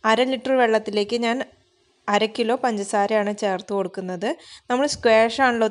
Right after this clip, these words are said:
തയ്യാറാക്കുന്നത്, അപ്പോൾ കുറച്ച് മധുരം വേണം. ഓക്കെ, അപ്പോൾ അര ലിറ്റർ വെള്ളത്തിന് അര കിലോ പഞ്ചസാരയാണ് ചേർത്ത് കൊടുത്തിരിക്കുന്നത്. അപ്പോൾ നിങ്ങൾ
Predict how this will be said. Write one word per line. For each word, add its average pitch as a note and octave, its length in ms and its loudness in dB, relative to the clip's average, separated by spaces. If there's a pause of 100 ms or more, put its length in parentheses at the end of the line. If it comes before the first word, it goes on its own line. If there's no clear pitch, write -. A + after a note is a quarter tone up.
തയ്യാറാക്കുന്നത്, F#3+ 680 0 (140)
അപ്പോൾ A3+ 260 -2
കുറച്ച് A3+ 300 -4 (100)
മധുരം A3+ 340 0 (100)
വേണം. F#3 380 -2 (2250)
ഓക്കെ, A#3 180 -2
അപ്പോൾ A#3 180 4
അര A3+ 100 4 (420)
ലിറ്റർ B3+ 340 -4
വെള്ളത്തിന് A3+ 480 4 (260)
അര G#3+ 220 2
കിലോ G#3+ 200 2
പഞ്ചസാരയാണ് G3 600 0 (100)
ചേർത്ത് F#3+ 320 -2
കൊടുത്തിരിക്കുന്നത്. F#3 680 -6
അപ്പോൾ B3+ 200 -4
നിങ്ങൾ B3+ 180 -2